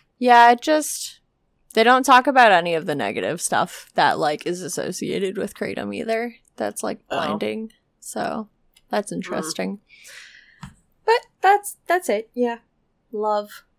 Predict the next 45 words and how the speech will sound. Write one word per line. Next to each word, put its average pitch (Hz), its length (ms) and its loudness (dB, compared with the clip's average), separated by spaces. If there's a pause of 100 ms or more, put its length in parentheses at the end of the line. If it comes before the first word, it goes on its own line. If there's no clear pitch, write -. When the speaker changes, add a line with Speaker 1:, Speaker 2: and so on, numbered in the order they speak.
(520)
Speaker 1:
weed 180 420 -10 (160)
in 175 220 -8
Greece. - 560 -12 (160)
Speaker 2:
Yeah. 330 640 -2 (480)
I've 208 140 0
never 220 180 -2
been 220 200 0
to 185 60 0
Greece, 156 320 -2
and 175 80 -2
I 165 100 0
would 165 140 -4
love 160 220 -2
to 160 80 -6
go, 147 280 -4
but, 156 220 -4
like, 147 340 -4 (580)
that's - 220 0
one 185 100 4
of 170 80 2
the 160 60 2
reasons 427 340 6
Speaker 1:
Same. 254 100 4
Speaker 2:
why 135 420 4
I 156 100 4
haven't 156 580 0 (320)
gone 160 540 2 (180)
is 160 180 -2
because - 800 -2 (120)
of, 147 220 -2
like, 147 160 0
everything 143 380 -4
that's 139 160 -6
been 151 120 -2
going 135 240 -2
on 139 220 -2
for 139 140 -4
the 135 60 -2
last 131 260 0
however 131 260 -4
many 135 220 -6
years. 135 400 -8 (240)
Speaker 1:
I 208 260 -12
know. 202 220 -14
Speaker 2:
So, - 440 -6